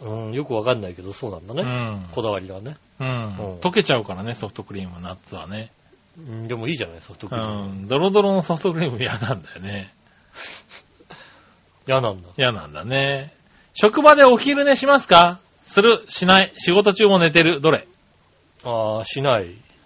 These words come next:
Speaker 2: しない。
Speaker 1: しないけどね。
Speaker 2: ああ。ね、多いよね。する人。
Speaker 1: あー、そうなんだ。
Speaker 2: うん。割と多い。お昼寝ちゃう人。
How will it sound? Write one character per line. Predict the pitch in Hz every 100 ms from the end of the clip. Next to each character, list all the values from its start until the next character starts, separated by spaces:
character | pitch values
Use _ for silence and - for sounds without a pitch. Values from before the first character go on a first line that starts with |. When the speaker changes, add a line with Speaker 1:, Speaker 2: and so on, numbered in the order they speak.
| _ _ _ _
Speaker 2:
し | - 147
な | 139 131 123
い。 | 113
Speaker 1:
し | -
な | 147 151
い | 110
け | -
ど | 90 85 87 107
ね。 | 135
Speaker 2:
あ | 127 120 107 92 87 - _ -
あ。 |
ね、 | 135 139 135
多 | 165 220
い | 262
よ | 240 190
ね。 | 196 196 - _ _ _
す | -
る | 127
人。 | 123 113 107 _ _ _ _ _ _ _ _ _ _ -
Speaker 1:
あ | 127 139 143
ー、 |
そ | 127 170
う |
な | 131 170 170 151 123
ん | 104
だ。 |
Speaker 2:
う |
ん。 | 127
割 | 160 190
と | 185 196
多 | 190 185
い。 | 175 123 95 -
お | 131
昼 | 131 139 123
寝 | 117
ち | 104
ゃ | 113
う | 110
人。 | - 107 98